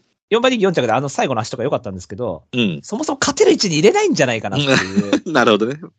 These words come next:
Speaker 1: で、しかも川田じゃないから。
Speaker 2: うん。
Speaker 1: 今回も吉田隼人なんで。
Speaker 2: うん。
Speaker 1: だから四五番手とか、そういう、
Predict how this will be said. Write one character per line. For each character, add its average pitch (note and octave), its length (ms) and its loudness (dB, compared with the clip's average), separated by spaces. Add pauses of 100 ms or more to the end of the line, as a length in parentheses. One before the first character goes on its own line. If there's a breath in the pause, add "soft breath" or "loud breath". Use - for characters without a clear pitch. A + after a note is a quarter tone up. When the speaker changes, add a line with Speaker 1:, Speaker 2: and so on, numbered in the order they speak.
Speaker 1:
で、 C3+ 180 -2
し - 80 -12
か E3+ 100 2
も B2 140 -4
川 G#3 240 0
田 B2 100 -4
じ G#2+ 60 -14
ゃ G#2 60 -12
な G2+ 100 -12
い F#2 60 -14
か F2 100 -18
ら。 D#2+ 260 -20
Speaker 2:
う A#2 40 -16
ん。 F#2+ 360 -10 (160)
Speaker 1:
今 E3+ 140 -12
回 A#2 120 -6
も G2 60 -10
吉 G2+ 160 -12
田 A2+ 80 -8
隼 A2 220 -6
人 - 20 -14
な D#2+ 100 -18
ん D#2 100 -20
で。 E2 240 -14
Speaker 2:
う G2+ 40 -12
ん。 F#2 300 -8
Speaker 1:
だ D#2 60 -20
か D2 40 -20 (1120)
ら C#3 40 0
四 - 160 -4
五 B3 100 2
番 C4 180 2
手 C#3+ 100 -4
と G#2+ 100 -6
か、 A2+ 180 -2
そ A2+ 140 -8
う G#2+ 60 -4
い G#2+ 160 -4
う、 G#2+ 100 -10